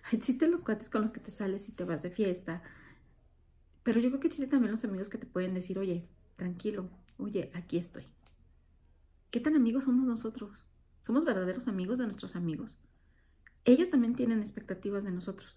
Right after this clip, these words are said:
¿Las cumplimos? ¿Tú cumples las expectativas de tus amigos?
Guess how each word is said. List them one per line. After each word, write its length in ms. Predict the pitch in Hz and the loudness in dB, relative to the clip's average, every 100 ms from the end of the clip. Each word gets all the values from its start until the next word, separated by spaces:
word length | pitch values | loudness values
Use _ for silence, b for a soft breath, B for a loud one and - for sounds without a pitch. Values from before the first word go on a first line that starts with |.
| - | -6
¿Las 200 | 170 - | -4 -2
cumplimos? 460 | 180 185 180 254 - - _ _ - - _ | -4 -2 -4 -4 -10 -20 _ _ -20 -20 _
¿Tú 100 | - | -8
cumples 280 | 233 285 370 | 0 2 2
las 120 | 370 | 2
expectativas 460 | 247 - 175 - 214 | 0 -6 -10 -4 -2
de 80 | 254 | -4
tus 160 | - | -8
amigos? 420 | 196 175 196 254 | -8 -6 -6 -10